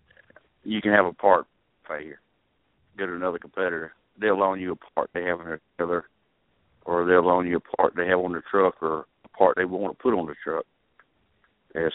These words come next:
um, it's, it's, it's real good. And I'm, I'm like Hal and Brian, you know, uh, it's gonna come back, and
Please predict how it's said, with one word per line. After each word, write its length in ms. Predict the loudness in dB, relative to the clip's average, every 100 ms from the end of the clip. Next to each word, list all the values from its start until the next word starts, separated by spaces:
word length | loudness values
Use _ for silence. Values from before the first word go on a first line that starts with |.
| 0
um, 300 | 2 2 -2 -16 _ _ _ _ _ _ -10
it's, 140 | -10 -12 -6
it's, 160 | -6 -4 -4
it's 160 | -2 4
real 200 | 4 2
good. 240 | -2 -4 _ _ _ _ _ _ _ -8
And 340 | -6 -6 -8 -4
I'm, 200 | -2 0 0
I'm 140 | 4
like 220 | 4 2 2
Hal 280 | 0 0 -2
and 160 | -10
Brian, 380 | -6 -4 -4 -8 _
you 100 | -14
know, 160 | -12 -12 -16 _ _ _ _ _ _
uh, 240 | -4 -2 -2 -8 _ _ _ -14
it's 120 | -12 -8
gonna 140 | -8 -4
come 200 | -2 2
back, 260 | 4 4 2 _ _ _ _ _ _ _ _ _ _ _ _ _ _ _ _ _ _ -20
and 480 | -14 -12 -10 -12